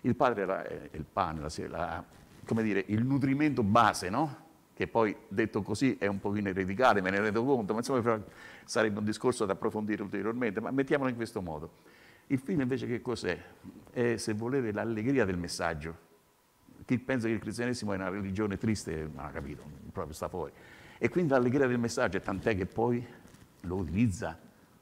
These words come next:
lo sacramentalizza. E l'olio lo so, sì, dove si usa l'olio? L'olio è la crisi, ma perché? Lo Spirito Santo. E questa, <laughs> questa idea piuttosto balzana comunque mi è venuta e penso che non abbia,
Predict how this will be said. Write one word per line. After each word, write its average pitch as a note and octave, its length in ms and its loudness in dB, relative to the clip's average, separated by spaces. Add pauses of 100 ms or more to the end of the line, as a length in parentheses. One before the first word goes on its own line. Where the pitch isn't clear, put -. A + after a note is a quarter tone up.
(420)
lo G2+ 100 0
sacramentalizza. G#2 1000 6 (480)
E B2 140 -4 (360)
l'olio C3+ 300 -8
lo E2 80 -8
so, - 180 -16
sì, - 280 -14
dove B2+ 240 0
si B2 120 -4
usa F2+ 240 -4
l'olio? D2+ 420 -8
L'olio G2+ 240 -6
è - 20 -6
la D2+ 140 -6
crisi, F#2 340 -6
ma D#2+ 120 -8
perché? F2 300 -10
Lo E2+ 80 -10
Spirito G2 420 -8
Santo. G#2 320 -10 (500)
E C3+ 120 4
questa, F#3+ 320 4
<laughs> G#2+ 340 0
questa A#2 280 4
idea A2+ 320 6
piuttosto G2+ 440 0
balzana A2+ 520 0
comunque D3+ 280 0
mi B2 60 0
è A2+ 40 -2
venuta A#2+ 360 -2 (520)
e F3+ 120 10
penso F#3+ 500 2
che E3+ 100 2
non F3 200 0
abbia, G2 460 0